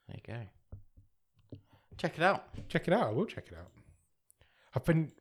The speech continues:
Speaker 2: put, I've been thinking for a while now I should do an X-Files rewatch.
Speaker 1: Right, okay.
Speaker 2: But it's such a big undertaking.
Speaker 1: It's a lot of
Speaker 2: There's a lot of
Speaker 1: episodes.
Speaker 2: episodes of the X-Files.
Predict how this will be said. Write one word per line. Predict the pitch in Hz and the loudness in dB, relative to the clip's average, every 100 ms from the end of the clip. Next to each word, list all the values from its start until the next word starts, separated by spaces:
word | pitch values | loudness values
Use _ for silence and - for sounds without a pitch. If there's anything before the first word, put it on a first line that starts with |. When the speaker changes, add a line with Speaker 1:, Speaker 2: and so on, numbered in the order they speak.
| _ | _
Speaker 2:
put, | - 165 | 2 2
I've | 135 | 2
been | 151 147 | 2 2
thinking | - 170 120 | 2 0 0
for | - 104 | -2 -4
a | 98 | -4
while | 104 113 117 107 | 0 6 8 6
now | 98 92 | 2 -4
I | |
should | 92 110 - | -6 -8 -8
do | 92 | -8
an | 95 - | -8 -10
X-Files | 107 90 - 85 90 | -12 -10 -8 -8 -10
rewatch. | 85 73 - - - _ - | -12 -12 -14 -16 -20 _ -10
Speaker 1:
Right, | 139 117 123 | -2 0 0
okay. | - | -2
Speaker 2:
But | 104 | -4
it's | - | -4
such | - 131 - | -4 -2 -2
a | |
big | 117 113 107 | 0 0 0
undertaking. | 110 98 - 85 - 85 - - | -2 -4 -8 -12 -14 -18 -20 -16
Speaker 1:
It's | - | -14
a | 85 | -12
lot | 85 82 - | -10 -8 -4
of | - | -2
Speaker 2:
There's | 107 | 0
a | 113 | 2
lot | 117 123 117 82 | 4 6 6 2
of | - | -2
Speaker 1:
episodes. | |
Speaker 2:
episodes | 107 - - 92 85 | -2 -4 -8 -8 -10
of | 92 | -12
the | 82 | -16
X-Files. | - - 80 76 - | -16 -16 -16 -16 -20